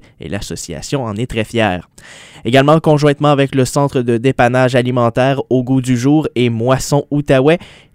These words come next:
la distribution de repas congelés toutes les deux se-, les deux semaines. Robert Bergeron, président trésorier de l'Association culturelle, sociale et Âge d'or de Casabazois,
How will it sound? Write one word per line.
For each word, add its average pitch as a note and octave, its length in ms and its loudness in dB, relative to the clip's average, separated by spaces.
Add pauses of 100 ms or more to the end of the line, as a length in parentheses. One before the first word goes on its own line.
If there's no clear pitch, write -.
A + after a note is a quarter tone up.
la G2+ 100 -2
distribution C#3+ 640 -2
de C#3 100 2
repas C3 380 2
congelés D#3+ 480 0
toutes - 260 -6
les C3+ 140 0
deux B2+ 160 0
se-, A2 380 -2
les A2+ 160 0
deux B2 120 0
semaines. B2 460 0 (300)
Robert D3 440 2
Bergeron, D#3 520 2
président F3 580 0
trésorier D#3 680 0
de B2 80 0
l'Association B2+ 760 -2
culturelle, B2+ 540 0
sociale B2+ 480 -2
et G2+ 100 0
Âge G#2+ 220 0
d'or A#2 200 2
de F#2 100 -6
Casabazois, A2 760 -2